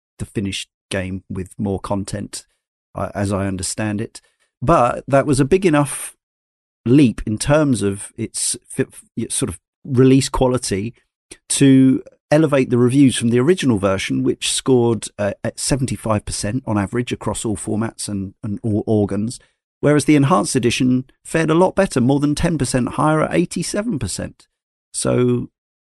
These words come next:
it probably wasn't reviewed by as many outlets, so that might play into that higher mark to an extent. But I think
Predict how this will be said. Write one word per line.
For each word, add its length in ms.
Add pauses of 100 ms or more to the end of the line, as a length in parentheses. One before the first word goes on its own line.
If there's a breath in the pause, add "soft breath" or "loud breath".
(260)
it 140
probably 220
wasn't 320
reviewed 440
by 180
as 140
many 240
outlets, 440
so 100
that 160
might 360
play 300
into 260
that 180 (160)
higher 280
mark 340
to 220
an 80
extent. 640 (420)
But 140
I 120
think 640